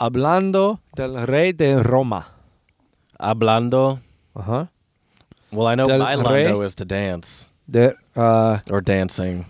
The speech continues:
Speaker 1: hablando, habla, hablar.
Speaker 2: Oh, to speak, speaking.
Speaker 1: Yeah, uh-huh.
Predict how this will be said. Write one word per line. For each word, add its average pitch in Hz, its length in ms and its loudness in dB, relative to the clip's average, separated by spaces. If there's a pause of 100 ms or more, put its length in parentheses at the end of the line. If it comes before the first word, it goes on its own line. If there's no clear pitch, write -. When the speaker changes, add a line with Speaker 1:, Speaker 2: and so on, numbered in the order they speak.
(100)
Speaker 1:
hablando, 156 720 2 (120)
habla, 151 460 0 (260)
hablar. 131 560 0
Speaker 2:
Oh, 117 220 2
to 98 120 -10
speak, - 460 -2
speaking. 143 320 0
Speaker 1:
Yeah, 135 480 0
uh-huh. 131 320 -6